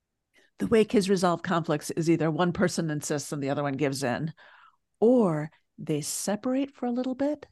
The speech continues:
and then they come back together. I'll tell you a story. I had a kindergarten boy who came in once to see me in my practice,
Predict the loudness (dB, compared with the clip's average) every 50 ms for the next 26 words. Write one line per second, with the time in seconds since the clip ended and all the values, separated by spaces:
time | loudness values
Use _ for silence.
0 | _ _ _ _ _ _ _ _ _ _ _ _ _ _ _ _ _ -6 -4 -2
1 | -2 -4 -4 -4 -6 -6 -8 -8 -8 -8 -6 -4 -6 -6 -8 -8 -10 -8 -8 -8
2 | -8 -8 -10 -6 -6 -6 -4 -2 -2 -2 -2 -4 -6 -6 -8 -8 -10 -8 -6 -2
3 | -2 -2 -2 -2 -4 -4 -4 -2 0 0 0 -2 -2 -4 -8 -12 -18 -20 -20 -20
4 | -20 -20 _ _ 0 0 0 0 -2 -8 -2 2 2 4 4 4 4 2 0 0
5 | -2 -4 -2 -4 -4 -2 -2 -4 -4 -6 -8 -10 -10 -8 -6 -6 -6 -4 -4 -4
6 | -6 -6 -6 -6 -8 -8 -8 -10 -12 -12 -12 -10 -8 -8 -8 -6 -8 -8 -8 -8
7 | -10 -12 -12 -12 -12 -12 -12